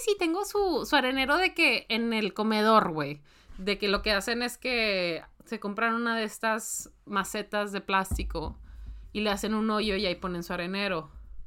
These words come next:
Y yo de que, güey, ¿cómo lo tienes? O sea, en mi mente es, apesta ese pedo. Gente que le tiene el arenero adentro de su cuarto.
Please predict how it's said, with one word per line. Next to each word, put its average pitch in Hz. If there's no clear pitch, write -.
Y 196
yo 208
de 214
que, 233
güey, 247
¿cómo 262
lo 339
tienes? 277
O -
sea, 233
en 214
mi 220
mente 226
es, 269
apesta 196
ese 214
pedo. 202
Gente 196
que -
le 370
tiene 294
el 320
arenero 277
adentro 240
de 330
su 262
cuarto. 208